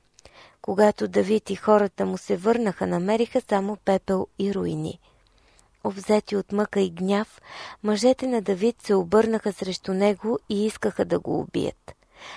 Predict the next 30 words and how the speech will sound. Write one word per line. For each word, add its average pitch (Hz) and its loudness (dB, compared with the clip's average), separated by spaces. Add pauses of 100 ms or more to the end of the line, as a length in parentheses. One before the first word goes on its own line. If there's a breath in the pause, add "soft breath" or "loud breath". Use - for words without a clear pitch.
(160 loud breath)
Те 226 4
се 220 -2
надяваха, 226 6
че 208 -2
когато 208 2
го 185 -2
последват, 208 0
ще - -4
спечелят 185 -4
всичко, - -8 (600 soft breath)
а 202 0
вместо 190 -4
това 247 -8
загубиха - -6
всичко. - -18 (680 loud breath)
В - -20
този 285 -2
момент 202 -2
Давид 226 0
се 208 -2
сблъска 214 0
с - -4
реалността 185 0
на 214 -2
погрешното 180 -2
си 180 -4
решение 220 -4
и 233 -2
неговите 180 -2
последствия. - -6